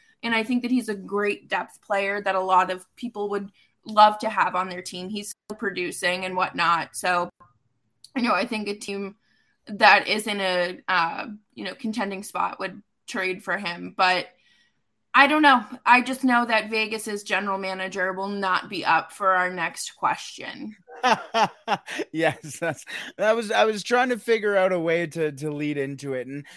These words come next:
Speaker 2: I was going to say it, it, for the Vegas Golden Knights to figure out what happens next, it's gonna take one heck of a G M. And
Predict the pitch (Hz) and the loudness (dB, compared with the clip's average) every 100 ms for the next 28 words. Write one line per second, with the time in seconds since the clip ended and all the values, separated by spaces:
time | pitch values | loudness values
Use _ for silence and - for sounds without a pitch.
0 | - - 165 185 170 220 247 175 - 175 | -12 -2 -2 -2 -2 -2 -2 -4 0 2
1 | 180 190 180 165 165 151 156 - 190 196 | 2 0 -4 -6 -8 -10 -18 -8 -4 -2
2 | 185 196 233 269 220 202 220 214 214 190 | 0 2 2 2 0 2 2 2 0 0
3 | 190 190 - 185 151 180 180 180 180 147 | 0 -4 -8 -8 -6 -4 -4 -2 -2 2
4 | 156 156 - _ _ _ 147 123 120 123 | 2 0 -6 _ _ _ _ _ -20 -8
5 | 131 143 135 _ - 135 131 - 123 117 | 0 2 0 _ -8 -4 -4 -6 -10 -10
6 | 117 120 151 - 110 117 131 135 127 131 | -8 -8 -8 -10 -12 -6 -4 -2 -2 0
7 | 120 - - - - - 165 202 247 247 | 0 -4 -18 -20 -16 -4 8 10 12 10
8 | 220 170 220 226 220 190 185 139 190 190 | 6 8 6 8 4 4 2 4 4 8
9 | 175 160 156 156 139 147 143 143 | 10 10 8 2 0 2 2 -2